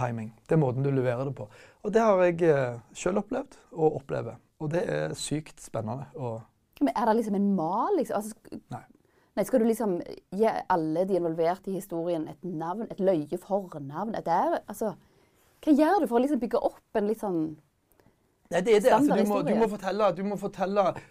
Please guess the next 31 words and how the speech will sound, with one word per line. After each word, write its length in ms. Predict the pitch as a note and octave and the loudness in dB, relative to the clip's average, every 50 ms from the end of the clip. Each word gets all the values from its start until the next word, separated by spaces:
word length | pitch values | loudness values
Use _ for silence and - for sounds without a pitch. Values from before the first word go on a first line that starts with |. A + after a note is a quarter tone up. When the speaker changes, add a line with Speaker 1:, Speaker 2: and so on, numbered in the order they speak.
| _ _ _ _ _ - | _ _ _ _ _ -16
Speaker 1:
det 260 | - D3+ F3 F#3+ G3 | -8 0 2 2 2
som 140 | - G3+ F#3 | 2 0 0
er 80 | F3+ | 0
med 80 | F#3 E3+ | 0 -2
stand-up, 420 | - - F3 F3 F#3+ A3 A3+ G3 | 0 2 2 2 4 2 0 0
føler 220 | - D#3 C3+ C#3 C#3 | 0 -4 -4 -2 -2
jeg. 40 | |
Det 80 | C#3 E3 | 0 0
er 40 | F#3 F#3 | 0 0
en, 80 | E3 - | -2 -4
det 120 | - D#3 F3 | -4 -2 0
er 40 | F#3 | 0
en 220 | F#3+ F3 D#3+ C#3 | 0 0 -2 0
vits, 480 | D#3 A#3 B3 - - - - - - - - | 0 0 0 -2 -10 -14 -14 -14 -16 -16 -10
men 280 | G#3+ F3+ F3 E3+ D#3+ D3+ | -8 -6 -4 -4 -4 -2
du 140 | E3 F3+ F3+ | -2 0 0
må, 320 | F#3 F3 D#3+ D#3 D3+ D3 - | 2 4 6 6 6 6 4
du 180 | C#3 C3 D#3+ | -2 -4 -2
må 160 | E3 F3 E3+ D#3 | -2 -2 -2 -4
fortelle 380 | - D#3 D3 - E3 E3 E3+ D3+ | -4 -8 -2 -2 0 2 2 2
den 160 | D3 D#3+ F3 | 0 -2 -2
som 180 | - - E3+ D3+ | -4 -4 -4 -4
om 120 | C#3+ C#3+ C#3 | -2 -2 -2
det 120 | D3 C#3 | 0 0
er 60 | C3+ | 0
din 180 | C3+ D#3 D#3 C#3 | 0 0 -2 0
egen 280 | C#3 B2 A2+ G#2+ C3+ | -2 -4 -2 -4 -6
historie. 440 | D3 D3+ - - D#3 D#3 D#3+ D#3 B2 A2 - _ _ _ - - | -8 -8 -4 -2 -2 -2 -2 -6 -10 -10 -14 _ _ _ -16 -6
Det 120 | - D3+ C#3 | -4 -4 -4
er 60 | C3 | -4
clouet. 360 | B2+ - C3 A#2+ A2+ A2+ A2 | -6 -8 -10 -10 -10 -10 -12